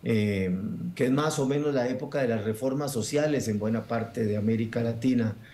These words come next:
en su conjunto. Y bueno, aunque la figura de don Juan José Arévalo es históricamente muy reconocida como un presidente moderado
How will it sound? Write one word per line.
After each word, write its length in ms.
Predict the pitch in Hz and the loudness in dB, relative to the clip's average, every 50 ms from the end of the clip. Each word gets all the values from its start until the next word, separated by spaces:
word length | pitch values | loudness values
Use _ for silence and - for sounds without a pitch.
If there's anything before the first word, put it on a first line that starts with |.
| - - - | -20 -12 -6
en 180 | - - 113 107 | -2 0 0 0
su 200 | - - 139 - | 0 0 0 0
conjunto. 560 | - 151 151 147 160 175 156 135 131 - - - - - - - - - - - - - - - - - | 0 0 0 2 2 2 2 2 -2 -4 -8 -12 -14 -16 -20 -20 -20 -20 -20 -20 -20 -20 -20 -20 -8 -2
Y 140 | 127 127 | 0 2
bueno, 300 | 135 180 202 175 - 120 - | 2 4 4 2 2 2 2
aunque 400 | 131 123 117 113 120 117 113 110 | 2 0 0 0 2 2 2 2
la 80 | 113 | 0
figura 380 | 113 110 117 107 120 143 143 151 | 0 0 -2 -2 0 0 0 2
de 60 | 151 | 2
don 200 | 151 151 139 131 | 2 0 0 -2
Juan 160 | 107 123 117 | -2 -2 -2
José 220 | 113 113 110 131 143 | -2 -2 -2 -2 -2
Arévalo 440 | 151 160 165 165 156 135 117 110 113 | -2 0 0 0 0 0 0 -2 -2
es 200 | 113 107 - 117 | -2 -4 -6 -8
históricamente 760 | 110 - - 131 127 131 131 - 127 135 147 139 - 131 | -10 -4 -2 0 0 0 0 0 0 0 0 0 0 0
muy 160 | 110 104 113 110 | 2 2 2 2
reconocida 760 | 110 131 127 - 135 139 131 117 123 143 156 151 143 135 | 2 0 -2 -2 -2 -2 -2 -2 0 0 0 0 0 0
como 200 | - 117 104 107 | -2 0 0 0
un 80 | 107 104 | 0 2
presidente 760 | - 120 110 110 110 110 117 123 127 120 - - 139 131 - - - - - - - - - - - - | 0 -2 0 0 0 2 2 2 0 -2 -2 -2 -2 -2 -4 -6 -12 -20 -20 -20 -20 -20 -20 -10 -2 0
moderado 800 | 127 123 123 123 127 127 143 151 147 139 139 147 147 147 143 | 2 4 4 4 4 4 2 2 2 2 0 0 -2 -4 -8